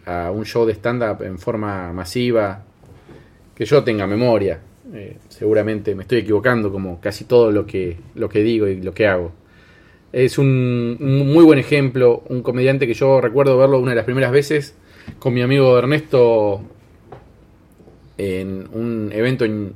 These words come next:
de York que se llamaba Hoy Hoy Hoy, que se organizaba en The Cavern hace ya como diez años. Ya estudiábamos con Diego Weinstein y fuimos a verlo a Wanreich. Y Wanreich nos hizo reír mucho y salimos diciendo, "¿Qué es lo que tanto nos hace reír? ¿Qué es tan, lo que tanto nos gusta?".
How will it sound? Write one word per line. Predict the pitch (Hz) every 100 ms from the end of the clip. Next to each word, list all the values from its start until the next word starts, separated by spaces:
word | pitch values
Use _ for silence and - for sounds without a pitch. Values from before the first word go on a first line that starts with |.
| -
de | 107
York | 143 - - _
que | -
se | 98
llamaba | 107 110 101 -
Hoy | 123
Hoy | 110 120
Hoy, | 139 160 160
que | - 95
se | 104
organizaba | 98 98 120 113
en | 101
The |
Cavern | 101 127 143 147 151 - _ - - - -
hace | 101 -
ya | 92 113 95 87 -
como | - 98
diez | 110 117
años. | 127 135 139 151 -
Ya | -
estudiábamos | 107 131 131 117
con | 110
Diego | 117 123
Weinstein | 123 139 151 156 113
y | 95
fuimos | 123 117 -
a | 95
verlo | 101 123 127
a |
Wanreich. | 117 143 160 180 175 - - - _ - - - _ _ _ _ _ -
Y |
Wanreich | 120 165 175 -
nos | - -
hizo | 156
reír | 135 139
mucho | 156 170 180
y |
salimos | 127 139 165 147
diciendo, | 120 147 147 147 139
"¿Qué | 175 185
es | 190
lo | 156
que | 135
tanto | 156 185 170
nos | 147 160
hace | 175 147
reír? | 139 175 190
¿Qué | 190
es | 190
tan, | 196 196 165
lo | 139
que | 127 143
tanto | 196 190
nos | 156 147
gusta?". | 190 180 185 175